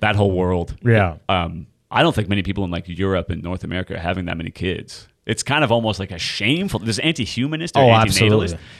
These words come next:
Speaker 1: It's
Speaker 2: I
Speaker 1: almost,
Speaker 2: mean,
Speaker 1: like,
Speaker 2: it should
Speaker 1: shameful
Speaker 2: be.
Speaker 1: to have.
Speaker 2: I mean, unless you live on a farm that you're trying to fucking, unless <laughs> you, you have a startup that you're fucking birthing employees.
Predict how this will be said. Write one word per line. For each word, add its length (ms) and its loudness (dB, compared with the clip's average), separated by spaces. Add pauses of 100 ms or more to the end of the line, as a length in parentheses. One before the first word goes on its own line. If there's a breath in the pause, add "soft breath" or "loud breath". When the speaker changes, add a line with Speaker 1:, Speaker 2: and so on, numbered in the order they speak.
Speaker 1:
It's 100 -4
Speaker 2:
I 60 2
Speaker 1:
almost, 120 4
Speaker 2:
mean, 100 6
Speaker 1:
like, 80 4
Speaker 2:
it 40 2
should 80 2
Speaker 1:
shameful 300 2
Speaker 2:
be. 60 0
Speaker 1:
to 80 2
have. 220 -4
Speaker 2:
I 60 0
mean, 140 4
unless 240 2
you 80 4
live 100 4
on 80 2
a 80 4
farm 500 2
that 120 2
you're 100 2
trying 260 0
to 80 -2
fucking, 320 0
unless 300 2
<laughs> 80 8
you, 80 6
you 400 2
have 100 6
a 60 2
startup 600 2
that 180 4
you're 140 0
fucking 340 0
birthing 340 4
employees. 760 2